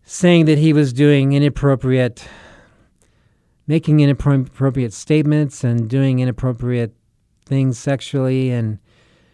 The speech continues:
<clears throat> when I first read this, I was furious. I was like, "What are you doing posting this now when the guy just,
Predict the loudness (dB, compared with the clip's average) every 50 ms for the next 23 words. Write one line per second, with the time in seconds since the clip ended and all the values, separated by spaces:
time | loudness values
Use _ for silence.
0 | _ _ _ _ _ _ _ _ _ _ _ _ _ _ -6 -2 2 4 4 6
1 | 6 4 4 2 0 -2 0 0 -2 0 0 0 0 2 2 0 -2 0 0 0
2 | 0 0 -2 -4 -10 -20 -16 -4 0 2 4 4 4 4 2 0 -2 -2 0 0
3 | 0 -2 -4 -8 -6 -2 2 4 6 6 6 4 4 2 2 4 4 4 2 2
4 | -2 -2 0 0 0 0 0 0 0 2 2 0 -2 -2 -2 0 0 2 2 2
5 | 2 0 0 -2 -2 -4 -4 -4 -4 -4 -6 -8 -8 -10 -16